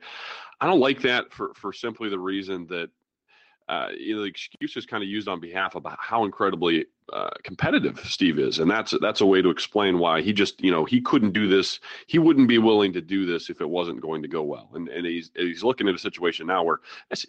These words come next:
they may not win another game in the S E C. They got Vanderbilt as a possibility.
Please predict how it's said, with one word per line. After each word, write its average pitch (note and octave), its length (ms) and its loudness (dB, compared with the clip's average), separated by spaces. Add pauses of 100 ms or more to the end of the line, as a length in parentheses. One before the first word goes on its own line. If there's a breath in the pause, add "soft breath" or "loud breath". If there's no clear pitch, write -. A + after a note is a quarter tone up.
(120)
they D#3+ 200 0
may D#3+ 120 2
not D#2+ 200 -2
win E2+ 320 -2
another F2 280 -2
game F2 180 -2
in E2+ 80 -2
the E2+ 60 -2
S D#2+ 160 -4
E D#2+ 40 -12
C. D#2+ 140 -8
They D#2 100 -6
got A#2+ 140 0
Vanderbilt A2 460 2
as G2+ 100 0
a G2+ 60 -2
possibility. G2+ 720 0